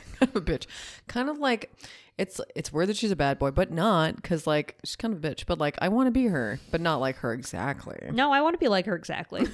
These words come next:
Speaker 2: <laughs>
Speaker 1: <laughs>
Speaker 2: I wanna be mummified by my followers. My name is Amy Carlson. Um, so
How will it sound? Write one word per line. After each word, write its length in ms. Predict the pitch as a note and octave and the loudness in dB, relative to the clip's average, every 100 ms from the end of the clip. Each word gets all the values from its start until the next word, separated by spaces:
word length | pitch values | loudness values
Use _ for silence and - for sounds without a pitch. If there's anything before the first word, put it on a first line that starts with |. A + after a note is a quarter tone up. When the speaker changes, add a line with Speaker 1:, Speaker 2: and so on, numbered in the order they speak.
| - | -6
Speaker 2:
<laughs> 100 | - | -8
Speaker 1:
<laughs> 120 | - | -2
Speaker 2:
I 640 | C#4 A#3 - - - G#3 | 4 4 4 -2 2 4
wanna 160 | C#4+ C#4+ | 4 6
be 160 | F4 | 4
mummified 500 | A#3+ G3 G3+ G3+ E3+ | 6 4 4 4 2
by 140 | E3 E3 | 2 0
my 80 | |
followers. 580 | E3 - E3+ A#2+ G3 - - - - - - - | 0 -4 -4 -2 0 -2 -6 -10 -10 -12 -6 2
My 80 | G#3+ | 4
name 160 | A3+ | 4
is 100 | A3 | 4
Amy 180 | G3 F3 | 4 2
Carlson. 440 | E3 C3+ - E2 F3+ - - - - | -2 -8 -10 -12 -14 -16 -16 -10 2
Um, 600 | G#3 F#3+ F#3+ F#3+ F3 F3 _ _ - _ - | 4 6 4 2 -2 -6 _ _ -14 _ -6
so 920 | - - D4 C4+ C#4 C#4 C#4 C#4 | -4 4 6 8 8 6 6 6